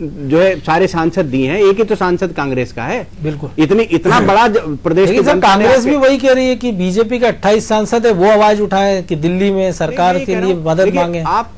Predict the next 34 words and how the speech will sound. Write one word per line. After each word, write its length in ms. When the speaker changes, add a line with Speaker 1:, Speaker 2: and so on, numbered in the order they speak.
Speaker 1:
आप 200
मनोज 280
जी 80
बहुत 260
senior 300
journalist 400
हैं, 80
Speaker 2:
जी, 60
बिल्कुल। 180
Speaker 1:
आप, 280
आप 200
एक 180
बात 200
पर 120
ध्यान 260
करिए, 440
शिवराज 300
जी 100
जब 140
मुख्यमंत्री 540
थे, 120
सांसदों 440
की 60
बैठक 260
बुलाते 380
थे, 120
इनने 180
सांसदों 460
की 100
कोई 140
बैठक 260
बुलाई 260
क्या? 260
Speaker 2:
बिल्कुल। 320